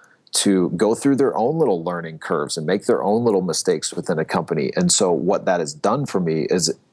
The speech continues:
it allows me to, now I have trust, um, with my team, and I know that they're gonna take care of things. Even if they flounder a little bit, they're, you know, gonna do it within our company values and goals.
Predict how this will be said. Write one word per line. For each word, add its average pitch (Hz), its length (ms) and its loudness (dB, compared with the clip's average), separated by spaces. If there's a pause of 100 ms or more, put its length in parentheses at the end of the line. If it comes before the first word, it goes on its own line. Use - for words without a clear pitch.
it - 200 0
allows 90 400 2
me 98 160 0
to, 87 480 2 (220)
now 107 140 2
I 98 60 0
have 87 180 -4
trust, - 600 -2 (500)
um, 78 340 -2 (100)
with 92 220 0
my 90 140 0
team, 117 540 2
and 90 100 2
I 85 100 0
know 95 320 4
that 95 160 0
they're 95 120 0
gonna 82 180 -2
take 90 260 0
care 95 240 2
of 92 80 -2
things. 113 380 0
Even 120 240 4
if 110 80 -2
they 95 140 2
flounder 92 480 0
a 107 40 2
little 110 220 2
bit, 117 320 0
they're, 87 320 -4
you 92 80 -4
know, 80 100 -2
gonna - 200 -2
do 90 180 2
it 76 60 2
within 85 320 0
our - 120 0
company 85 400 0
values 82 460 2
and 73 140 -6
goals. 87 380 2